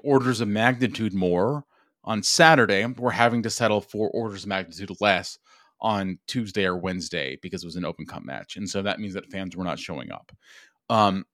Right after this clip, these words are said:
but that to me seems like a solvable marketing problem, not, not a reason to exclude people. And I think there's a happy middle of, like,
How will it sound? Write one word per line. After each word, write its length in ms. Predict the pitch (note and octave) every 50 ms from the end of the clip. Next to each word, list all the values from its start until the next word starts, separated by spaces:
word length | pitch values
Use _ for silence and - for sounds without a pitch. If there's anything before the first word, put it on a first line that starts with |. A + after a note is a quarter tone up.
| _ _ _
but 140 | - C3 D#3
that 180 | D#3 D3+ D3
to 80 | - D#3
me 120 | D#3 D3+
seems 200 | C#3 - D#3 C3+
like 100 | B2+ A#2+
a 60 | G#2 G2
solvable 500 | - B2+ A#2 A2+ A2+ B2 A#2 A2 G#2+ G2+
marketing 460 | G2+ A2 B2+ B2 - G2+ F2+ F2 E2
problem, 400 | F2+ F2 E2 E2+ F#2+ F#2+ F2+ F2
not, 460 | F2+ G2+ G#2+ G#2+ G#2+ G#2+ A2 - _ _ _ _ _ _ _ _ _ - - _ _ _ _
not 360 | A2+ A2 G2+ G#2 G#2+ A2+ A2+ A2
a 40 |
reason 340 | G#2 G2 G#2+ G#2 F#2 F2+ F2+
to 120 | E2+ F#2 F2
exclude 380 | E2+ - - - D3 D#3 C3
people. 360 | - F#2+ F2 D#2+ G2 F#2+ - - - - - _ _ _ _ _ _ _ -
And 500 | D3+ D#3 D#3+ D#3+ D3 C#3+ C#3+ C#3+ C3 - _ _ _ _ _ _ _
I 120 | A#2+ C3+ -
think 160 | - C#3+ C3+
there's 160 | C#3+ C3 A2
a 40 | A#2+
happy 300 | - A#2+ A#2 A2+ A#2+ A2+
middle 360 | A2 B2 D#3 D#3+ A#2+ G2 F2+
of, 140 | F2 E2+ F#2+
like, 360 | G2 F2+ F2 F2 - -